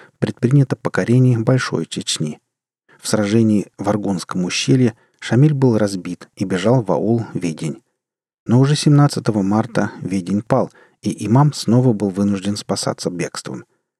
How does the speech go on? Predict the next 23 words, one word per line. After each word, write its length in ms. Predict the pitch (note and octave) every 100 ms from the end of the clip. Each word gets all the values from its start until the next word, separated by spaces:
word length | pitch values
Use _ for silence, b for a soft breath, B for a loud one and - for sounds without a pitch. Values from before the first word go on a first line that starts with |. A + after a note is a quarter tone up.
| _ b -
Наконец, 560 | G#2+ B2 D3 D#3 - -
в 60 |
тысяча 400 | - A2 - -
восемьсот 440 | G2 - G#2+ G#2+ -
пятьдесят 460 | F#2+ F#2 - -
девятом 440 | E2+ F2+ B2+ C3 A#2
году 340 | A#2 A2 A2+ - _ _ _
Шамилю 420 | - A2+ C#3+ D#3
был 200 | A#2 A#2+
нанесён 520 | G2+ G2 G2 - C#3 -
окончательный 720 | - C3 B2+ F#2+ - - F#2+
удар. 420 | F#2+ G2+ - - - _ _ _ _ -
С 100 | -
горсткой 500 | - C#3+ - - C3
своих 300 | - B2 A2
сподвижников 840 | - B2+ G2 C3 C#3 C3 C3+ B2 -
имам 340 | A2+ G#2 B2 A2+
засел 400 | F#2+ - A#2 G#2+
на 140 | F#2+
горе 400 | F2 F2 G2+ F2+
Гуниб. 520 | G2+ G#2 G2 F2 D#2 - _ _ _ _ _ _ -
Десятого 600 | F#2 - A#2 A#2 G#2 G#2+
августа 560 | B2 B2+ C3+ - B2+